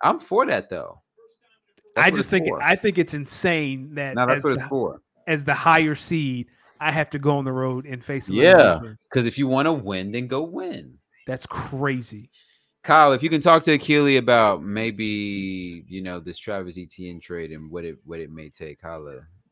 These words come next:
Speaker 1: holla.
Speaker 2: Holla at you. Like, the only thing I have to trade is Mike Evans and Devontae Smith. No one wants Mike Evans.
Speaker 1: You got any running backs?
Speaker 2: Dog, everyone hurt.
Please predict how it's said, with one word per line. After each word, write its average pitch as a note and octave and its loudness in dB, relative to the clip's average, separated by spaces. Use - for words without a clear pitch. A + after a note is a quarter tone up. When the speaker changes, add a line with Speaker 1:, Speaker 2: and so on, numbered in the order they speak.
Speaker 1:
holla. D2+ -20
Speaker 2:
Holla B2 -14
at B2+ -20
you. C3+ -20
Like, D3 -8
the - -10
only G3 0
thing E3+ -2
I D#3+ 0
have D#3 0
to C3 -14
trade C#3 -4
is B2+ -10
Mike C3 -6
Evans B2+ -8
and A#2+ -12
Devontae A#2 -10
Smith. A2+ -14
No B2+ -8
one B2+ -6
wants A2+ -12
Mike B2 -16
Evans. B2 -12
Speaker 1:
You A#2 -6
got A#2+ 2
any G#2+ -2
running G#2+ -2
backs? - -8
Speaker 2:
Dog, F#3 4
everyone B3 6
hurt. D4+ 6